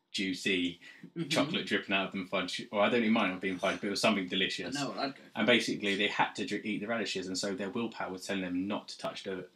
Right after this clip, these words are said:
Speaker 1: the actual fudge.
Speaker 2: Uh-huh.
Speaker 1: And then what happened after is, um, they then, after they'd done that part of it, they put 'em onto another test, and basically they found that, um, the people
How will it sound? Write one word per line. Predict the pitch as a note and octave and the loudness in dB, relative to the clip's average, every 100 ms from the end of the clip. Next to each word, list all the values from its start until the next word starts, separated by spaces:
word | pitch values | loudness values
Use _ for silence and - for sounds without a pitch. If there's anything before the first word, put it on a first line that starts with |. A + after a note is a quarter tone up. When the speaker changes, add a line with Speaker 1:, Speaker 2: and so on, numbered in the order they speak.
| _ | _
Speaker 1:
the | F#2 G2 | -8 -6
actual | F#2+ - F#2 | -8 -10 -10
fudge. | - G2+ F2+ - - - | -4 -4 -4 -10 -12 -12
Speaker 2:
Uh-huh. | - - - | -10 -12 -6
Speaker 1:
And | G#2+ | -2
then | G2 | -2
what | A#2 | -2
happened | A2 A2 G2 | -2 -2 0
after | G#2 A#2 - - F2+ - _ - _ - | 2 2 -4 -10 -10 -12 _ -20 _ -4
is, | F#2+ F#2+ | -2 0
um, | F2+ F2 F2 F2 _ _ - - _ | -2 -2 -6 -8 _ _ -10 -10 _
they | G2+ G2+ | -2 0
then, | G2+ A2 G2 F#2 - | 4 4 4 0 -2
after | G#2 G#2 - | -2 -2 -4
they'd | F#2 F2+ - | -4 -4 -4
done | - F#2 F2+ | -4 -2 -2
that | D#2 - _ - | -6 -12 _ -4
part | G2+ F#2+ - | -2 -2 -4
of | |
it, | D2 D#2 - | -8 -8 -6
they | G2 F#2+ | -6 -6
put | - F#2+ - | -8 -12 -6
'em | F#2+ | -4
onto | F2+ | -4
another | F#2+ G#2 G2+ | -4 -2 -4
test, | - F2+ - - - - _ | -6 -8 -10 -14 -18 -20 _
and | F#2+ F#2+ | -4 0
basically | F#2+ - - G2 F#2 | 0 -2 -4 -4 -2
they | F#2 F#2 | -2 -2
found | - G2 F#2+ F#2 | 0 0 2 0
that, | F#2 F2+ F#2 | 0 0 -2
um, | F2+ F2 F2 - _ _ _ _ _ - | -4 -6 -8 -10 _ _ _ _ _ -10
the | A2+ | -8
people | B2 A2 A2 F#2+ F#2 F#2 | -2 -2 -2 -4 -2 -4